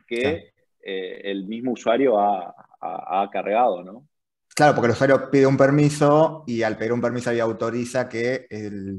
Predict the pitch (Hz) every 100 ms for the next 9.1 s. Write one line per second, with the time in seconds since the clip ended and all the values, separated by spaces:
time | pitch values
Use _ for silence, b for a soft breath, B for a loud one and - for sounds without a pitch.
0 | - 107 113 110 107 135 123 123 127 123
1 | 123 123 127 127 135 - 123 120 120 120
2 | - 120 123 117 120 117 127 135 113 104
3 | - 110 110 127 107 95 98 95 92 -
4 | - - 101 107 98 - _ _ _ _
5 | _ - 113 139 135 151 127 113 127 165
6 | 180 202 190 180 95 151 139 127 135 170
7 | 190 151 147 175 - - 220 262 240 185
8 | 156 180 214 202 151 151 180 180 - 98